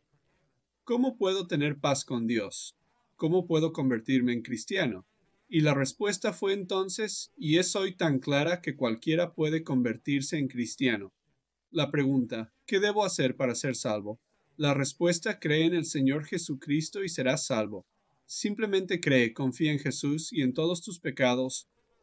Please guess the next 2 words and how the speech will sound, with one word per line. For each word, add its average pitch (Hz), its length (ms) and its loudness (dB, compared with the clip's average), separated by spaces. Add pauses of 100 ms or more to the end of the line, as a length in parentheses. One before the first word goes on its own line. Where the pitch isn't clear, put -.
(3750)
son 160 320 0
perdonados. 135 840 0